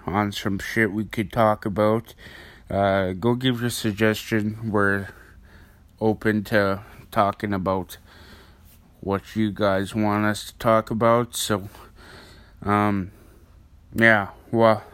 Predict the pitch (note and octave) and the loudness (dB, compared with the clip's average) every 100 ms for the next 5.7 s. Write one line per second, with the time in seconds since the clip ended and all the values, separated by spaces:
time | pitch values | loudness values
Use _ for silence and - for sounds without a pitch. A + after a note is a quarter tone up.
0 | - - - - - - B2 A2+ B2 A2+ | -20 -20 -20 -20 -20 -6 -4 0 4 4
1 | G2 G2+ F#2+ G2+ - F2+ - G2+ - G2 | 2 0 0 -2 -2 -8 -2 -2 -2 -6
2 | F2 - F#2+ F#2 - G#2 G2+ - - - | -6 -4 -4 -4 -2 0 0 -4 -10 -2
3 | G#2+ G#2 G#2 G#2 - - G#2+ G#2+ G#2 G2+ | 0 0 -2 -6 -16 -12 -4 0 0 0
4 | - - - - - - - - A#2 A2 | -2 -16 -20 -20 -20 -20 -10 0 2 0
5 | - A#2+ B2 A#2+ B2+ A#2+ B2 | -2 -2 -2 0 0 0 0